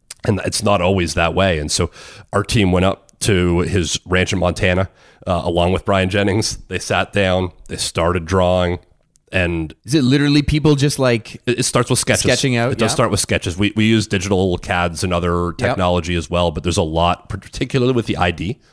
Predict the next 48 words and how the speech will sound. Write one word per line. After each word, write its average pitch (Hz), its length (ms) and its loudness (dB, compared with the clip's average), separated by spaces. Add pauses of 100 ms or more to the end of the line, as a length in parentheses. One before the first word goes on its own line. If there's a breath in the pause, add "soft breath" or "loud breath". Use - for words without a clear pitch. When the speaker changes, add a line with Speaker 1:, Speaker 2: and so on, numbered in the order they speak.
Speaker 1:
So - 100 -4
the 87 80 -2
logos, 90 540 2
word 85 320 0
marks, 87 420 0 (300 loud breath)
number 87 360 0
fonts, 85 440 -2
that 85 160 -2
kind 95 120 -2
of 90 80 -4
thing 104 240 0
is 98 420 0
hand, 87 500 -2
hand 90 200 0
drawn. 90 340 -2 (360 loud breath)
Now, 98 260 2
some 101 320 0
were 87 180 -2
hand 87 180 0
drawn 87 160 2
on - 0 -
our 85 100 0
computers 85 440 -4
and 76 100 -12
tablets 80 380 -4
and 80 60 -6
stuff - 200 -2
too, 82 220 0
but 73 180 -2 (400 loud breath)
it's - 180 0
an 90 60 -2
awesome 73 300 -6
process, 71 540 -4
and 85 140 -8
we 80 80 0
have 76 120 -4
such - 300 -2
talented 80 460 -4
people 82 400 -2
that 80 260 0
have 80 180 -2
been 78 100 -2
doing 82 280 0
that. 78 220 0
And 78 100 -2
so - 140 0
from - 600 -4
there, 90 440 4